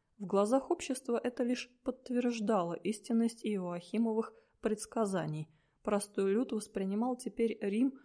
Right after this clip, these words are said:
как новый Вавилон, земную церковь как церковь сатаны, жаждущую крови святых, Иоанна второго как антихриста, спиритуалов как новую церковь, кладущую начало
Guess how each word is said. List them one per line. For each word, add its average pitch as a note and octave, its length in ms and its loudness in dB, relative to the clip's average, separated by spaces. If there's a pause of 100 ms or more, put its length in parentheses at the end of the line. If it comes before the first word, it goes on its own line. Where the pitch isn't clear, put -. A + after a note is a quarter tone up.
(180)
как - 340 -8
новый A3 440 4
Вавилон, G#3 760 2
земную F#3+ 440 0
церковь - 480 -6
как - 320 -4
церковь - 420 -6
сатаны, A3 640 -2
жаждущую F3+ 640 -4
крови G3 280 -2
святых, G#3+ 580 -4 (360)
Иоанна F#3 460 4
второго A#3 520 0 (260)
как - 320 -8
антихриста, G3 920 -2 (220)
спиритуалов G3+ 880 0
как - 220 -4
новую F#3+ 360 0
церковь, F#3 460 -4
кладущую F3+ 640 -6
начало G#3 600 -2